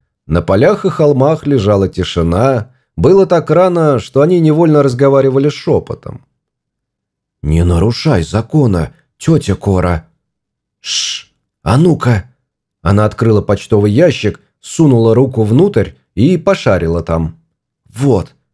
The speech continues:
и вот еще». Она высыпала шелестящие конверты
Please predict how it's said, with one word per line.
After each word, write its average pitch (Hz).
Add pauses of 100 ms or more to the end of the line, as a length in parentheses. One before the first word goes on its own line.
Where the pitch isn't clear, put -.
(100)
и 151
вот 156
еще». 127 (460)
Она 104
высыпала 107
шелестящие 104
конверты 123